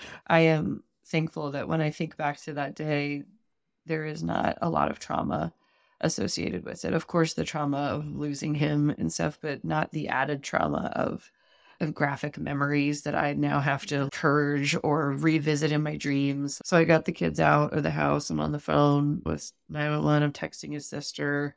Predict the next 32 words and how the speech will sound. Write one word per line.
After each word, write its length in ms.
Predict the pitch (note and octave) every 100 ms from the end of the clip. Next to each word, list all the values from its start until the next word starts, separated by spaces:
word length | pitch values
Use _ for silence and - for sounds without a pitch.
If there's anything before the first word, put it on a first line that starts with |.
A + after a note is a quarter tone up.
| -
We 140 | F3
just 220 | F3+ E3+ -
sit 140 | F3
in 60 | F3
the 80 |
car 360 | E3+ E3 F3 F#3+
and 120 | F#3
the 80 | D3+
cops 300 | - D#3+ D#3+
show 260 | - E3+ D#3+
up. 380 | E3 E3+ F3
And, 300 | E3 - C#2+ C#3+ - _ _ _ -
you 140 | D#3
know, 140 | D3+
once 400 | D3 D#3+ E3+ -
they 200 | - D#3+
had 160 | D#3+ -
gone 260 | D#3+ D3 D3
in 400 | D3 C#3+ C#3+ D3
and 140 | D3
realized 320 | C#3+ C#3+ C#3+ -
he 80 |
was 160 | D3 C#3+
gone, 260 | D3 C#3+ C#3
they 140 | C#3
wouldn't 180 | C#3 C#3
let 140 | C#3
me 100 | C#3+
back 240 | C#3 C3+ -
in 60 |
the 80 | -
house. 580 | D3 C3+ A#2+ - -